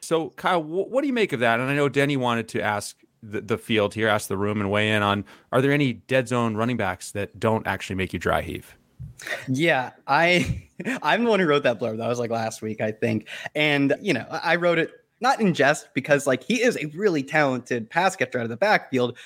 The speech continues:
Speaker 2: but I think I probably included the Deebo part in the headline, knowing that people would be like, "No one plays a Deebo role." And he didn't say he was playing a Deebo role. They even,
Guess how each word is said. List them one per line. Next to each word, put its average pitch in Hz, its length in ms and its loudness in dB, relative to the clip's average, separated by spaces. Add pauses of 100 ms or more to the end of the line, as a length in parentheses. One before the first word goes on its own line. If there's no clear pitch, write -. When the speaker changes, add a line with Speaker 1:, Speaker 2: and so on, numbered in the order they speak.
(120)
Speaker 2:
but 160 100 0
I 156 40 4
think 147 160 0
I 139 40 4
probably 117 300 0
included 107 320 -4
the 107 80 -4
Deebo 107 380 -6
part 113 160 2
in 113 80 -2
the 110 60 -2
headline, 107 380 2
knowing 113 260 4
that 110 120 -4
people 123 220 0
would 117 60 0
be 107 60 0
like, 104 140 -6
"No 196 140 4
one 127 180 4
plays 117 260 -4
a 113 40 -4
Deebo 131 360 0
role." 123 240 2 (220)
And 214 100 4
he 247 140 2
didn't 180 200 2
say 120 280 2 (100)
he 135 80 2
was 120 120 2
playing 120 200 2
a 113 40 2
Deebo 110 280 -2
role. 107 160 -2
They 156 100 4
even, 208 440 2